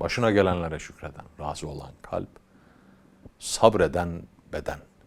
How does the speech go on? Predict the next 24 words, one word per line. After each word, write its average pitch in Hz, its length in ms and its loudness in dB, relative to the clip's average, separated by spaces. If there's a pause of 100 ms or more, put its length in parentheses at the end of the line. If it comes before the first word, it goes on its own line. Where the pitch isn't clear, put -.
(140)
belalara 73 560 -6
sabreden - 540 -2 (140)
beden. - 180 -16 (540)
Ben - 60 -8
de - 120 -10
bu - 60 -10
üç - 140 -14
şeyi 69 140 -18
sevdim - 340 -16 (100)
diyor. - 120 -20 (420)
Bir 190 80 8
başka 208 260 12
rivayet 101 600 12
gene 180 400 -4 (240)
Allah-u 87 220 2
Teala 73 320 -2
buyuruyor 107 320 -4
ki, 143 180 -6 (760)
sıkıntıları 82 680 -2
kaldırmayı 76 540 -2
sevdim. - 400 -12 (640)
Ayıpları 101 540 6
örtmeyi 107 420 2
sevdim. 143 500 4